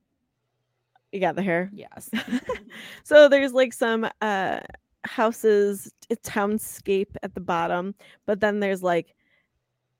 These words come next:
Speaker 1: an apple orchard vibe in the middle of the, the cover. I don't know. Sorry, guys. Um, this is by, it's a mystery by Jess Armstrong, and it comes out December fifth.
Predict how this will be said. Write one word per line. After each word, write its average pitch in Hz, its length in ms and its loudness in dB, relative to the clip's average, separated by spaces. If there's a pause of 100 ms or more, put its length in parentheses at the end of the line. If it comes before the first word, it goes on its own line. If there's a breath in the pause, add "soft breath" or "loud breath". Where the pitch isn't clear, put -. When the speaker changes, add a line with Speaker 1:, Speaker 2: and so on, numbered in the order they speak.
(320)
Speaker 1:
an 202 240 -4
apple 107 720 -2 (260)
orchard 156 640 -2 (100)
vibe 131 680 -4 (840)
in 196 100 -4
the 180 80 -2
middle 156 300 -4
of 156 160 -10
the, 151 280 -8 (340)
the 170 100 -6
cover. - 480 -12 (160)
I 190 100 -6
don't 156 140 -6
know. 143 200 -16
Sorry, 156 240 -10
guys. 151 220 -12 (380 soft breath)
Um, 220 160 0
this 254 180 2
is 359 100 -4
by, 381 360 2
it's 214 160 2
a - 20 4
mystery 170 760 0 (200)
by 180 160 6
Jess 170 340 -2
Armstrong, 165 560 -4 (520 soft breath)
and 233 160 2
it 226 60 -2
comes 214 260 -2
out 233 160 2
December 339 360 -2
fifth. - 500 -6